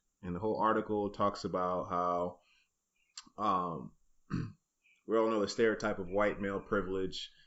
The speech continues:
but there's, like, a offsetting of stereotype if you're black and gay, and, uh, when it comes with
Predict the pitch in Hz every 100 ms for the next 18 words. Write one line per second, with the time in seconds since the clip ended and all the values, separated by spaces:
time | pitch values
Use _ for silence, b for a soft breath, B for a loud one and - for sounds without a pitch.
0 | - 104 85 104 107 107 107 104 101 98
1 | 101 95 95 95 92 92 95 b b b
2 | b b - - 135 147 - 117 107 101
3 | 98 - 147 139 113 110 104 - 110 107
4 | 98 87 87 120 135 98 - - 95 90
5 | 92 113 98 87 - _ _ _ _ _
6 | - 95 90 87 90 - 87 87 90 95
7 | 90 110 107 101 101 95 95